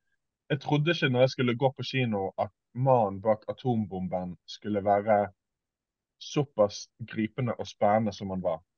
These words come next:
Eh, og, eh, jeg synes at han fortjener all den praisen som han har fått. Eh, og jeg, jeg forventer at den, eh, stikker hjem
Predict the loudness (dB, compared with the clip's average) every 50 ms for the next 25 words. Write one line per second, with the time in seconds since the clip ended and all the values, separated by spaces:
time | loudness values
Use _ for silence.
0 | _ _ _ _ _ _ _ _ _ _ _ _ _ _ _ _ 0 2 4 4
1 | 6 6 4 4 2 2 4 6 8 8 8 8 6 4 0 -2 0 2 4 4
2 | 4 4 2 0 -4 -4 -4 -6 -6 -6 -6 -8 -6 -4 -4 -4 -4 -6 -4 0
3 | 2 2 4 2 2 4 4 4 4 4 4 2 2 2 0 -6 -4 -2 -2 -2
4 | -2 -4 -8 -10 -8 -8 -6 -6 -4 0 2 2 2 0 _ -14 -16 -16 -16 -18
5 | _ _ -2 0 2 2 2 2 0 -4 -8 _ _ -20 -20 _ _ _ _ _
6 | _ _ _ _ _ _ _ _ _ _ _ _ _ _ _ _ _ -6 -2 0
7 | 0 2 4 4 4 4 2 0 0 -2 0 2 2 6 6 6 6 6 2 0
8 | 2 2 4 2 2 0 -2 -2 -2 -2 0 2 2 2 2 0 0 0 0 0
9 | 0 0 0 0 0 0 0 0 0 -2 -4 -6 -10 -10 -10 -10 -4 _ 2 4
10 | 6 6 6 6 4 2 -2 -6